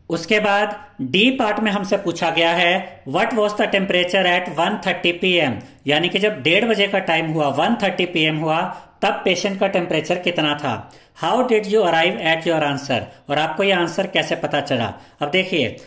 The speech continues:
यहाँ पर आप देखिए कि वन थर्टी आपको कहाँ नजर आता है? ये वन पी एम है, ये टू पी एम है। वन और टू के मिड में ये, ये वन थर्टी है,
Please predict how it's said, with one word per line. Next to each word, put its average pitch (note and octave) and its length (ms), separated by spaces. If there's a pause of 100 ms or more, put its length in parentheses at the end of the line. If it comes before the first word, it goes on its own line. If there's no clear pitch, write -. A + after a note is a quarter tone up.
(120)
यहाँ F3 220
पर G#3+ 100
आप G3+ 80
देखिए F#3 300
कि G#3+ 100
वन F#3+ 320
थर्टी G3 220
आपको F#3+ 240
कहाँ F3 280
नजर E3 140
आता C3 280
है? G2+ 140 (240)
ये C#3 100
वन D3+ 140
पी F3 260
एम G3+ 180
है, A3+ 160 (280)
ये E3 120
टू F3+ 220
पी F3 160
एम D3+ 180
है। C3 80
वन G3+ 640
और E3+ 120
टू G3 300
के G#3+ 180
मिड F#3+ 320
में F3+ 160
ये, C#3 560 (220)
ये E3+ 260
वन G3 280 (100)
थर्टी E3 280
है, C3+ 340